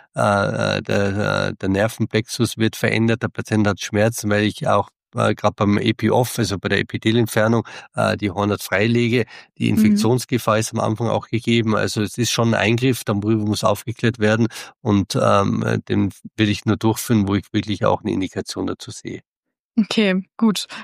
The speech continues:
Speaker 2: Gut, sich das noch einmal kurz vor Augen zu führen, ähm, für die Zukunft. Dann wollte ich jetzt fragen, ab welchem Stadium Sie sonst jetzt denken würden, vielleicht zum Abschluss,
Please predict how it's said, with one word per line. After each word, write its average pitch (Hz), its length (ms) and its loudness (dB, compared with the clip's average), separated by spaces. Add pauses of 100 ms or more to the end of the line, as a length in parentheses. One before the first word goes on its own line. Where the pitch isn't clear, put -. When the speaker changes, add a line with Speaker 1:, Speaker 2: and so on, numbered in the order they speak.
Speaker 2:
Gut, 294 240 0
sich - 320 -2
das 226 180 0
noch 226 120 0
einmal 214 280 2
kurz 233 300 -2
vor - 220 2
Augen 190 180 2
zu 185 140 -10
führen, 185 500 -2
ähm, 196 460 0 (320)
für - 180 -2
die 190 140 -2
Zukunft. - 640 -2 (500)
Dann 226 400 2 (540)
wollte 220 240 2
ich 233 80 -4
jetzt 240 160 -2
fragen, 214 180 0
ab 202 160 -2
welchem 220 500 0
Stadium 208 480 0
Sie 196 140 -2
sonst 202 320 0
jetzt 190 240 -4
denken 202 320 0
würden, 196 360 0
vielleicht 190 280 -2
zum 196 80 -2
Abschluss, - 460 -2